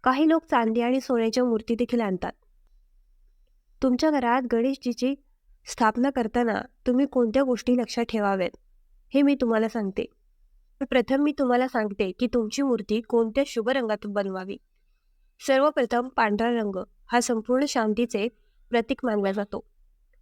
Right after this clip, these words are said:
शांती, समृद्धी आणि कौटुंबिक आनंदासाठी पांढऱ्या गणपतीची पूजा केली जाते. उदाहरणार्थ, समजा एखाद्याच्या घरात खूप त्रास होत असेल,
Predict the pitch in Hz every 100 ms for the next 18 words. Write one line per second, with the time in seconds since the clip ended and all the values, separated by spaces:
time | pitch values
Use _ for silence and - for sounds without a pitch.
0 | _ _ - 254 240 262 277 254 226 233
1 | 208 202 - 233 254 233 214 240 247 269
2 | - 214 220 233 254 214 208 240 - _
3 | _ _ _ - 240 233 285 302 240 233
4 | 247 233 269 247 226 226 214 196 196 185
5 | - - _ _ _ - 240 220 226 247
6 | 220 196 202 - _ _ _ - 254 254
7 | 311 277 262 254 277 226 208 202 - -
8 | 262 - 233 226 247 240 - 196 185